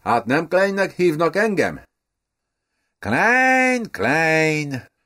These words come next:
okoskodik a zsidó. „Nagyságos uram, jobb lenne, ha nagyságos úr Klein helyett Kiss lenne.”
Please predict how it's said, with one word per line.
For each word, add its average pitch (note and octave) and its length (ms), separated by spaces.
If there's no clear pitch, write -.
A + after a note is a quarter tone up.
okoskodik G#2 720
a D#2 100
zsidó. G2+ 500
„Nagyságos G#3 800
uram, C3 520
jobb A3 240
lenne, D#3+ 600
ha G#2 120
nagyságos G3+ 680
úr F3 220
Klein D#3+ 340
helyett C#3+ 380
Kiss D#3 280
lenne.” F2 580